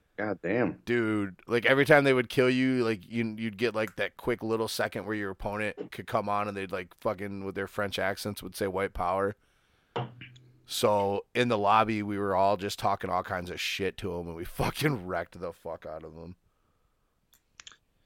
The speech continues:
Speaker 1: I need to switch it up a little bit, but I just bought the subscription, so it's probably not gonna happen. But I should get a different game so I can play.
Speaker 2: Far Cry. You should get a different system. Get you a P S fucking four.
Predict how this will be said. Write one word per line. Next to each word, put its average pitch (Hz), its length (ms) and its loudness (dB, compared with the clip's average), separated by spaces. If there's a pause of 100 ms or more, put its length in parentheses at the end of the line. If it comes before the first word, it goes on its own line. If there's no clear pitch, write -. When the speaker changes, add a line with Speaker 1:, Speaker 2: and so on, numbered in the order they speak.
(520)
Speaker 1:
I 107 40 6
need 117 100 10
to 110 100 8
switch - 260 4
it 98 80 8
up 98 160 8
a 95 60 8
little 87 180 8
bit, 85 240 6
but 110 100 10
I 113 60 10
just 107 160 -2
bought 107 160 8
the - 80 -4
subscription, 87 580 2
so 82 60 -2
it's 78 100 -4
probably 87 200 6
not 82 100 4
gonna 76 220 -2
happen. 80 320 0 (2250)
But 73 100 0
I 71 40 0
should 76 200 0
get 76 120 0
a 71 40 -6
different 78 320 -2
game 80 180 2
so - 140 4
I - 20 2
can 78 100 -2
play. 78 220 6 (280)
Speaker 2:
Far 139 200 0
Cry. 190 380 6 (420)
You 98 140 -20
should 110 100 -16
get 135 120 0
a 135 40 -2
different 110 300 -2
system. 113 480 -6
Get 104 180 -14
you 135 100 -2
a 117 60 -2
P 135 160 -2
S 117 220 -2 (140)
fucking 120 320 -2
four. 135 320 0